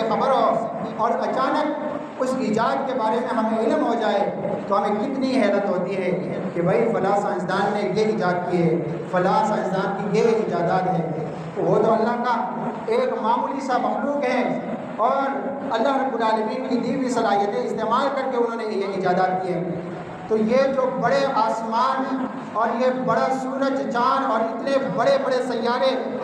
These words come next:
اور یہ جو زمین ہے، میرے بھائیوں، اس زمین پر آپ سوچیں کہ یہ زمین، ہم تو کہتے ہیں کہ زمین ہے، یا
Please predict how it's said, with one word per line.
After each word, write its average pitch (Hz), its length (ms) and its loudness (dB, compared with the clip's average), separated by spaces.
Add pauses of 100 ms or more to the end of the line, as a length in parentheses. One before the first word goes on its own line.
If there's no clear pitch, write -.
اور 220 80 0
یہ 233 160 2
جو 262 320 -2
زمین 285 340 2
ہے، 247 300 0 (180)
میرے 254 160 2
بھائیوں، 254 480 0 (300)
اس 233 100 6
زمین 233 460 2
پر 277 80 2
آپ 254 300 2
سوچیں 233 400 -2 (560)
کہ 208 60 0
یہ 208 180 2
زمین، 220 760 2 (260)
ہم 226 140 0
تو 233 60 2
کہتے 226 280 4
ہیں 254 160 2
کہ 233 60 2
زمین 214 320 0
ہے، 247 60 0
یا 226 200 2